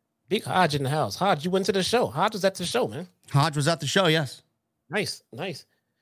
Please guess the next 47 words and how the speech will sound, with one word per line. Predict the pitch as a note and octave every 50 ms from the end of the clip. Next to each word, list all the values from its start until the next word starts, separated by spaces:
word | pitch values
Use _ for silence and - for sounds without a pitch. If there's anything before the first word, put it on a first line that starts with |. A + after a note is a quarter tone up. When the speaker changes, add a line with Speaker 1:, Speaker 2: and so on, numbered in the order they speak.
| _ _ _ _ _ _ _ _
Speaker 1:
It, | - G3+ A3 A3 - -
it | B3 C#4+
is. | C4 F3+ F3+ E3+ C#3 B2+ - -
I | D#3+
mean, | D#3 D3+ C#3
it's, | D3 D3+ C#3+ -
it's | - D#3 C#3+
mu-, | D3 F#3+ G#3 -
it, | F#3+ F#3+ E3+ - - _
trust | - - A#3 G3 E3+ -
me, | C3+ A#2
man. | A#2+ B2 A#2+ A#2 -
I've | C3+ C3 C3 - _ _ _ _
thought | G3+ G3+ G3+
about | G3+ F3 F3+ F3+ F3 F3 D3+
what | C3 C#3 D#3 E3
I | D#3+ D#3
said | D3+ - - E3+ E3 D#3+ D#3 C3
before | A#2+ A2+ - D#3+ D3 C#3+
I | C3+
said | B2+ - C#3 C3+ C3
it | B2+ -
tonight | - C3+ C3 C3 A#2+ A#2 G#2 - -
and | A#2+ G#2+ G#2+ G#2 G#2 G#2 G2 - _ _ _ _ _ _ _ _ _ _ _ _ _ -
thought | A#2 B2+ C#3
about | C#3+ C#3+ C#3+ C#3+
it | C#3+ C#3
again. | C#3+ C#3 C3 C3+ C3 C3 B2+ B2
And | A#2 A2+ A2+
yeah, | B2 D3+ F#3+ F#3+ D#3+ G2+
man, | G#2 A2+ B2 B2+ A2+
I'm | A#2+ D3 D3
sorry. | - - D#3 D#3 C#3 A2+ A#2
I | C3 C3+
agree. | C#3 C3 B2+ C#3+ D#3 C#3
But | A2 G#2 A#2 A2 G2+ - _ _ _ _ _ _ _ _ _ _ _
I | F#2 F#2+ C#3
would | E3+ F3+ D#3 C3 A2+ A2
rather | C3+ D3 D3 C#3+ D3 C#3
Rampage | B2 A2 A2+ B2 C#3 D3 D3 C#3+ - D3+ C#3 C3+ B2+ A#2+
in | A#2+ A#2
its | A#2 A2 -
current | - - C#3+ C3+ C3+ C3+ C#3 -
form | - D3+ C#3 C#3 C#3+ C#3+ C#3+ C#3+ C#3+ - _ _ _ _ G2+ A#2
not | C3 C3 C3 - B2+
be | B2 C3 C3
there | B2+ C3+ C3 C3+ C3+ C3+